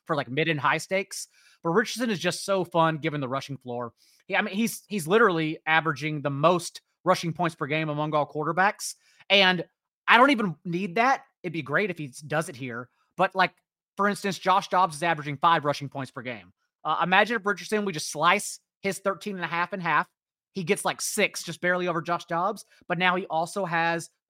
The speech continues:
the easiest passing matchup of his life to date. So, uh, it just seems like it's worth chasing here.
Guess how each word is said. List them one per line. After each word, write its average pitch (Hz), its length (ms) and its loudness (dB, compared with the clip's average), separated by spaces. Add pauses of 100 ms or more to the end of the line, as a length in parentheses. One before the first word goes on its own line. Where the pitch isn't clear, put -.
the 165 260 -4
easiest 196 480 -4 (220)
passing 190 420 -2
matchup 151 380 -4
of 147 80 -4
his 127 120 -14
life 143 260 -4
to - 80 -12
date. 117 300 -12 (140)
So, 135 420 -6 (460)
uh, 165 120 -8
it 196 100 -8
just - 240 -4
seems 214 280 -4
like 170 120 -4
it's 156 120 -14
worth 170 180 -4
chasing 165 420 -6
here. 104 280 -18